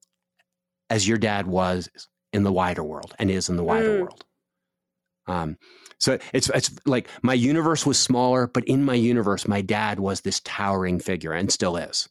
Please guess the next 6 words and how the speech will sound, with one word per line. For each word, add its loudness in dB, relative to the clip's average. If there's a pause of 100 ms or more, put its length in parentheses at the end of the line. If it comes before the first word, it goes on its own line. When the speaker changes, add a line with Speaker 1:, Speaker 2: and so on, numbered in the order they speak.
(120)
Speaker 2:
Yeah. -4 (420)
Yeah. 0 (640)
Speaker 1:
And, 2
um, 0 (1300)
and 2
so 2